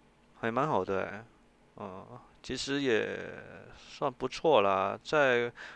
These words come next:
無聊的人生裡面增添一份這個嗶哩吧啦，我不知道怎麼講。OK，好，那我們拉下去，三十塊港幣，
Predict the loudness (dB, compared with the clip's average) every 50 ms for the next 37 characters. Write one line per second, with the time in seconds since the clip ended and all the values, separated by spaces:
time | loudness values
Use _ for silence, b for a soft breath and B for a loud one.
0 | B -4 -2 0 2 4 4 4 4 4 2 2 0 -2 -2 -4 -4 -4 -4 -6
1 | -8 -8 -6 -6 -4 -4 -4 -4 -6 -8 -8 -6 -6 -6 -6 -8 -6 -6 -4 -4
2 | -4 -6 -8 -8 -8 -8 -8 -8 -12 -12 -8 -6 -6 -6 -6 -8 -10 -10 -12 -14
3 | -14 -12 -12 -10 -6 -4 -2 -2 0 0 -2 -2 -2 -2 -4 -4 -6 -6 -6 -4
4 | -4 -2 0 0 2 2 2 2 2 2 0 -2 -6 -6 -6 -4 -4 -6 -6 -10
5 | -14 -16 -16 -18 -18 B B B B B B B B B B B -10 -6 -4 -4
6 | -4 -6 B B B B B B B B B B B -4 -2 -2 -2 B B B
7 | B B _ -6 -2 0 2 2 2 2 2 0 0 0 0 -2 -4 -6 -4 0
8 | 2 2 2 2 2 0 0 -2 -2 -4 -4 -8 -14 _ _ _ _ _ _ _
9 | -20 -20 _ _ -20 -20 _ _ _ _ b b b b b b b b b b
10 | b b b _ _ -6 -2 -2 -2 -2 -2 -4 -4 0 2 2 2 4 2 -2
11 | -4 -4 -6 -6 -6 -6